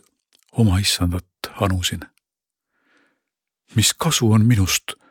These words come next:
kui ma hauda langen? Kas hakkab põrm sind tänama,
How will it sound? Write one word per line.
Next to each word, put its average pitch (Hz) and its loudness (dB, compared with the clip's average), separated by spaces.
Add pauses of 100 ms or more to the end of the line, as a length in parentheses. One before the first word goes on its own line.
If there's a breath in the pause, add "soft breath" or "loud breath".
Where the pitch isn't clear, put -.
(200 soft breath)
kui 98 2
ma 90 2 (340)
hauda 95 2
langen? 90 -2 (1040)
Kas - 0
hakkab - -2 (140)
põrm 127 4
sind 110 2
tänama, 92 2